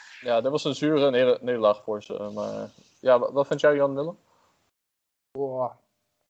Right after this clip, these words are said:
Speaker 2: Ik zie het nog wel lukken, want ze hebben een programma dat wel een paar wedstrijden heeft, eh, waar je nog iets in kan halen. Aston Villa krijgen ze nog een keer, gek genoeg.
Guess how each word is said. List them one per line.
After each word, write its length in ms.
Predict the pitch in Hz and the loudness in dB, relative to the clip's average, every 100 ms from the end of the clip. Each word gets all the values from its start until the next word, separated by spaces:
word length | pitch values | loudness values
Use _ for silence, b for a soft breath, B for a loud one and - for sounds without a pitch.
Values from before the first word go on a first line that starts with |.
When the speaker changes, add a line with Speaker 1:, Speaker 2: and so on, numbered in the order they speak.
| _ _ _ _ _ | _ _ _ _ _
Speaker 2:
Ik 160 | - 117 _ _ _ _ _ | -18 -18 _ _ _ _ _
zie 340 | - - 135 | -20 -12 -8
het 120 | 131 131 | -8 -8
nog 220 | 117 113 | -12 -10
wel 160 | 117 | -10
lukken, 360 | 117 131 151 - | -6 -4 -4 -8
want 180 | 104 101 | -16 -16
ze 80 | 113 | -16
hebben 240 | 107 107 | -14 -14
een 160 | 110 104 | -14 -16
programma 640 | - 113 - 117 120 117 110 110 | -14 -14 -10 -8 -6 -8 -10 -14
dat 460 | - 120 120 - _ _ _ _ _ _ _ _ _ _ _ _ | -10 -10 -10 -20 _ _ _ _ _ _ _ _ _ _ _ _
wel 220 | 117 117 | -8 -6
een 80 | 113 | -4
paar 140 | 120 | -6
wedstrijden 540 | 117 117 - 117 113 107 | -6 -10 -10 -8 -6 -6
heeft, 540 | 113 113 - _ _ - | -6 -8 -12 _ _ -10
eh, 100 | 110 104 _ _ _ _ | -10 -10 _ _ _ _
waar 260 | - 151 143 | -6 4 4
je 60 | 135 | 4
nog 180 | 123 | -4
iets 160 | 135 135 | -10 -10
in 100 | 123 | -12
kan 160 | 113 110 | -8 -6
halen. 420 | 107 127 156 127 107 - | -4 -4 -8 -12 -20 -16
Aston 320 | 196 - 117 | -16 -12 -12
Villa 240 | 120 120 | -4 -4
krijgen 300 | 117 120 117 - | 0 0 0 -2
ze 80 | 113 | -8
nog 160 | 113 | -8
een 100 | 156 | -8
keer, 180 | - 180 | -4 -4
gek 200 | - 170 | -4 -12
genoeg. 380 | - 175 226 | -10 -10 -10